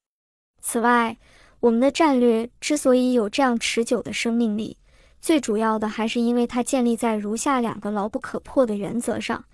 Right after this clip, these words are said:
大众化是糟糕的，人才决定一切。实际上，我们采纳的所有关于资源配置的决定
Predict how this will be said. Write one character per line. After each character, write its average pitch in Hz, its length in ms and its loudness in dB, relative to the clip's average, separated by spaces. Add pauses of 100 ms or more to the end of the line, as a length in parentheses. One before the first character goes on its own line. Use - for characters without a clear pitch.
(360)
大 320 200 4
众 247 160 2
化 240 180 0
是 233 140 -2
糟 240 240 0
糕 254 260 2
的， - 220 -8 (400)
人 233 220 0
才 233 220 -2
决 208 160 -6
定 208 180 -6
一 202 160 -10
切。 - 340 -6 (680)
实 - 220 -2
际 285 140 2
上， 233 380 0 (480)
我 240 100 4
们 254 160 4
采 233 280 -2
纳 269 200 4
的 240 160 2
所 233 300 0
有 302 120 4
关 240 240 2
于 226 100 0
资 269 200 -2
源 240 220 2
配 254 220 0
置 226 120 -4
的 196 140 -6
决 180 180 -8
定 214 280 -4